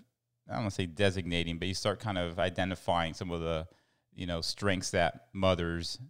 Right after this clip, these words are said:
have, s-, strengths that fathers have, you know, in today's world, you know, those aren't always popular, right? But we know that a mother does have that nurturing influence over the children, um,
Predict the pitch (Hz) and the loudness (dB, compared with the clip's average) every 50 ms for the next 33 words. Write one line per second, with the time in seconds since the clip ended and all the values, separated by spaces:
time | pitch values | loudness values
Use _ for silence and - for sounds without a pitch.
0 | - _ - 101 98 98 90 85 82 82 85 80 87 92 - - - - - - | -18 _ -8 -2 0 2 2 2 2 0 -2 -6 -8 -10 -10 -10 -8 -6 -4 -2
1 | 104 95 87 - 57 - _ - 92 92 92 87 87 - - 92 85 85 82 85 | -2 -2 -4 -6 -8 -6 _ 4 4 6 4 4 2 -2 0 2 2 4 4 2
2 | 85 78 87 85 80 82 85 85 85 82 - - 85 90 90 85 82 85 87 87 | 0 0 -4 -4 -4 -2 -2 -2 -4 -6 -6 -2 0 2 2 2 0 0 0 2
3 | 87 85 85 87 82 - - - - 90 82 82 85 82 80 90 87 80 - - | 2 2 2 0 -2 -6 -12 -12 -10 -6 -4 -4 -4 -2 -2 -2 -2 -2 -2 0
4 | - 90 85 85 87 - - - - _ _ _ _ _ _ _ _ _ - - | 2 2 2 2 0 -2 -6 -12 -20 _ _ _ _ _ _ _ _ _ 0 2
5 | 92 95 90 95 87 - - 104 101 98 98 104 101 85 80 78 80 85 82 85 | 4 4 4 4 2 2 4 6 8 8 8 6 4 0 0 0 2 2 4 4
6 | 87 78 - 87 - 90 85 85 76 - - - - - 87 95 98 90 92 92 | 2 0 -4 -4 -2 0 0 0 0 -2 -6 -14 -12 -6 -4 -2 0 2 2 2
7 | 95 90 87 87 85 85 - - - - - - - - _ _ _ _ _ - | 2 4 4 4 4 4 2 -2 -8 -20 -20 -20 -20 -20 _ _ _ _ _ -4
8 | - 117 113 117 120 113 113 104 98 104 113 117 - - 104 98 98 92 92 92 | -2 2 6 8 8 8 6 6 6 6 6 6 4 2 2 2 4 4 4 2
9 | 78 95 95 95 98 - - - 98 90 87 98 101 95 - - 92 87 85 - | 2 2 0 0 0 -2 -2 -4 -2 -2 0 0 -2 -2 -4 -4 -6 -4 -4 -4
10 | 98 85 82 80 82 - - - 92 87 85 82 85 82 78 73 76 - - _ | -6 -6 -6 -8 -10 -10 -8 -6 -6 -6 -6 -6 -6 -6 -6 -8 -10 -14 -18 _
11 | _ - - 90 85 82 82 82 80 80 82 90 | _ -8 -6 -4 -2 -2 -4 -4 -6 -8 -10 -12